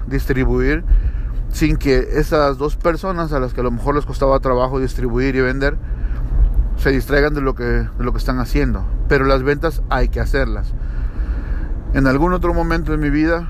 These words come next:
eh, tuve un negocito de postres y entrar a la comunidad donde yo estaba entrando me estaba costando un poquito más de trabajo de lo que yo había calculado. Ya tenía algunos clientes, pero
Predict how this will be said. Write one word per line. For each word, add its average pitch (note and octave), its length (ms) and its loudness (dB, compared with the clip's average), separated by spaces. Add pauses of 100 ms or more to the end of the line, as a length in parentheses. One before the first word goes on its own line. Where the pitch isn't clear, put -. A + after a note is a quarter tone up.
(460)
eh, A#2 420 0
tuve C3+ 160 0
un C3 100 0
negocito C3 400 0
de B2 100 2
postres B2+ 640 -2 (1040)
y A#2+ 840 2 (120)
entrar C3+ 380 2
a C#3+ 80 -2
la C3+ 80 -4
comunidad C3 440 -4
donde C3+ 140 -6
yo C3 60 -4
estaba C3 260 -2
entrando C3 320 -2
me B2+ 100 -2
estaba C3 220 2
costando B2+ 280 -2
un B2 80 -2
poquito B2 260 0
más B2+ 220 2
de B2 80 -2
trabajo B2 340 2
de B2 60 0
lo A#2 100 -2
que A2+ 100 0
yo A2+ 140 2
había A2+ 160 2
calculado. B2 500 0
Ya C#3 120 -2
tenía C#3 220 -2
algunos D3 320 -2
clientes, D3+ 360 -2
pero A#2+ 280 2